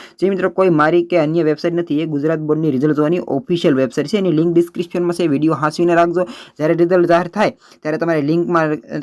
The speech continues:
ક્લિક કરીને ડાયરેક્ટ તમારો, તમારો સીટ નંબર નાખીને રિઝલ્ટ ચેક કરી શકશો. ચાલો હું રિઝલ્ટ જોતા તમને શીખવાડું ક્યાંથી જોવાનું. એ સિવાય ગુજ-, તમારે Google-ની અંદર સર્ચ કરવું હોય તો તમારે Google ખોલવાનું છે, ત્યાં તમારે હું તમને જે કહું ને એ વસ્તુ તમારે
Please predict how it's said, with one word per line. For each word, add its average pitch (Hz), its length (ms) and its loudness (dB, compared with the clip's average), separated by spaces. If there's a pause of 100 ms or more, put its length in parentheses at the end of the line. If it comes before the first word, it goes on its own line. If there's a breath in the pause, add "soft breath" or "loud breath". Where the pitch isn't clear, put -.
(100)
ક્લિક 180 240 2
કરીને 185 240 4
ડાયરેક્ટ 165 300 4
તમારો, 151 240 0
તમારો 147 360 -4
સીટ 151 180 -8
નંબર 156 180 -4
નાખીને 165 340 0
રિઝલ્ટ 151 280 0
ચેક 185 280 -4
કરી 208 160 -2
શકશો. - 280 -10
ચાલો 175 240 2
હું 202 120 0
રિઝલ્ટ 160 280 2
જોતા 156 220 0
તમને 151 200 -4
શીખવાડું 170 280 -4
ક્યાંથી 135 320 -4
જોવાનું. 143 360 2
એ 135 80 -2
સિવાય 151 260 -2
ગુજ-, 139 280 -6 (300 loud breath)
તમારે 156 240 0
Google-ની 151 400 0
અંદર 160 160 0
સર્ચ 160 260 -6
કરવું 202 140 0
હોય 165 60 2
તો 143 100 -4
તમારે 151 240 -2
Google 151 320 0 (120)
ખોલવાનું 185 420 2
છે, 180 60 -4
ત્યાં 165 220 -4
તમારે 165 200 -2
હું 156 100 -4
તમને 170 180 0
જે 143 160 0
કહું 208 180 2
ને 190 60 2
એ 160 40 2
વસ્તુ 156 280 -2
તમારે 165 320 -4